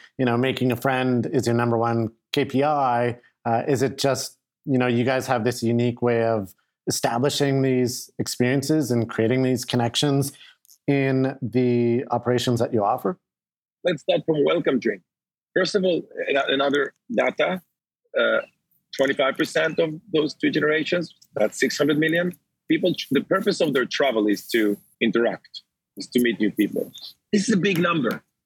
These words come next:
Speaker 2: When you hear again and again the same boring pitch of commercial strategies, you need to improve your distribution channel, you need to improve your pictures, you need to improve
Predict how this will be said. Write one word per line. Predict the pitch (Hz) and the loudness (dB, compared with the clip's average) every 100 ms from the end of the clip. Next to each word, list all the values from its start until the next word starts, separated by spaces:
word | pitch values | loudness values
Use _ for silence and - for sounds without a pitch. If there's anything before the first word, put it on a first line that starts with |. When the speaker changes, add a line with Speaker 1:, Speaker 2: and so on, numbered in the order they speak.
| _ _ _ _ | _ _ _ _
Speaker 2:
When | 139 143 | 0 2
you | 190 | 2
hear | 220 196 180 143 123 - - | 0 0 0 -2 -4 -10 -8
again | 127 107 151 175 | -4 -2 0 0
and | |
again | 165 147 135 120 | -2 0 0 -2
the | 110 | -4
same | - 160 147 | -2 -2 2
boring | 135 131 117 - | 2 2 0 -2
pitch | 117 107 - | 0 2 2
of | 110 104 92 _ _ _ - | 2 0 -4 _ _ _ -4
commercial | 127 143 160 - 170 | 0 0 0 0 -2
strategies, | 98 - 131 117 101 113 104 - _ _ | -2 -2 0 -2 0 0 0 -4 _ _
you | 131 | -2
need | 131 | 0
to | 139 | -2
improve | 113 170 175 | 0 0 2
your | 165 | 0
distribution | 160 - 160 170 160 143 | 0 0 0 0 -2 -2
channel, | 160 147 143 139 - - _ | 0 2 0 -2 -6 -20 _
you | 131 | -2
need | 135 143 | 0 0
to | |
improve | 117 - 170 170 | -2 -2 0 2
your | 165 | 0
pictures, | - 151 - - 139 135 - _ _ - | -2 -6 -4 -2 0 0 -4 _ _ -2
you | 127 | -2
need | 147 | 0
to | 139 | -2
improve | 113 - 156 156 160 147 | -4 -2 0 2 0 -4